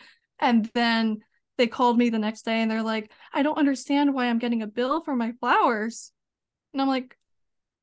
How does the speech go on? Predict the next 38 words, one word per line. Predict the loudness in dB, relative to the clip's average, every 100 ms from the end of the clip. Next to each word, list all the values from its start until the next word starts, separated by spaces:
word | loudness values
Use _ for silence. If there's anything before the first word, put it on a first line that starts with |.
| _ _ -4
"I | -2
had | 0 2
to |
make | 2 0 -4
two | -2
extra | -2 -2 -8 -6
items | -2 0 -2
on | 0 -2 -2
site. | 0 0 -2 -6 _
Like, | -6 -6 _ _
what | -6 0
do | 4
you |
mean | 4 4
you | 4
don't | 6 6
understand? | 6 4 0 0
If | -2
you |
went | -4 -2
to | 0
a |
restaurant | 2 0 -2 -4 -4 -2
and | -4
you | -6
order | -6 -8 -6
two | -4 -4
extra | -4 -4 -2
meals, | 0 -2
you'd | -4
have | -10
to | -12
pay | -8 -6
for | -2 -2
those | -4
two | -2 -2
extra | -2 -2 0
meals." | 0 -2